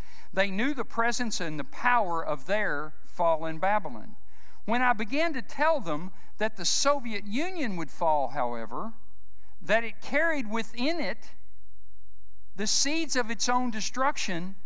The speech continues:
they immediately began to shake their heads in disagreement. This would never happen. Never in their lifetime. Within six years, their fallen Babylon was gone.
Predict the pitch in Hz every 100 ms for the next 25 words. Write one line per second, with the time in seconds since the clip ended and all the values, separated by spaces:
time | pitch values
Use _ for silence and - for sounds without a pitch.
0 | - - - 156 240 208 190 233 320 320
1 | 285 214 208 220 233 202 - 226 226 -
2 | 214 180 175 135 131 120 156 147 139 120
3 | 107 90 - - - - - - - -
4 | - - 170 - 127 113 113 123 120 107
5 | 104 - 92 - - - - - - -
6 | - - 131 160 202 214 202 190 170 160
7 | 143 131 - 113 98 - - - - -
8 | - - - - 127 135 120 - 190 -
9 | 147 120 110 107 - - - - - -
10 | - - - 135 135 - 131 123 117 113
11 | 104 101 101 - - - - - - -
12 | - - 104 - 107 90 85